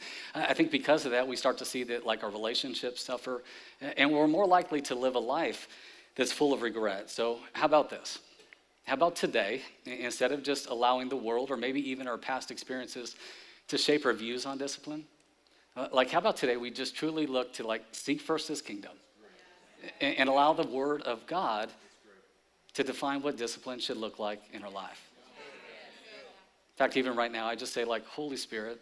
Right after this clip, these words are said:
and we just choose to surrender this time to you today. And I, I, I pray, God, that it wouldn't be my words today, but it's ultimately your heart that's shared and revealed. And, and, and I pray, God, that you would give us, uh, a, a willingness, maybe even more than that, give us a hunger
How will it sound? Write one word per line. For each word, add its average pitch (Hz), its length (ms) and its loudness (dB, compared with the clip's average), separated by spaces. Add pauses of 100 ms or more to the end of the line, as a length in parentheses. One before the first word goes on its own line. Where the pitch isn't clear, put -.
(1160)
and 131 120 0
we 147 80 6
just 165 180 0
choose 127 260 -4
to 117 60 -10
surrender 107 420 -6
this 104 180 -8
time 104 260 -12
to 113 120 -12
you 110 60 -14
today. 107 260 -10 (1300)
And 120 100 -10
I, 120 340 -2
I, 127 60 0
I - 20 4
pray, 120 220 4
God, 113 200 4
that 117 80 0
it 117 80 -6
wouldn't 120 200 -6
be 110 100 -4
my 110 160 -2
words 110 280 -6
today, 110 260 -6
but 107 180 -6
it's - 400 -14
ultimately 120 380 -6
your 104 220 -4
heart 113 340 -4 (340)
that's 113 160 -6
shared 113 300 0
and 107 120 -8
revealed. 107 380 -10 (1040)
And, 123 180 -6
and, 120 180 0
and 120 120 8
I 117 40 6
pray, 117 240 4
God, 110 200 4
that 110 100 -4
you 113 120 -4
would 117 120 -8
give 113 180 -4
us, 110 200 -6
uh, 107 540 -6
a, 107 40 2
a - 20 2
willingness, 139 500 2
maybe 143 180 0
even 131 160 -2
more 107 160 -4
than 107 120 -8
that, 104 100 -8
give 131 120 -2
us - 120 -4
a - 40 0
hunger 101 460 -10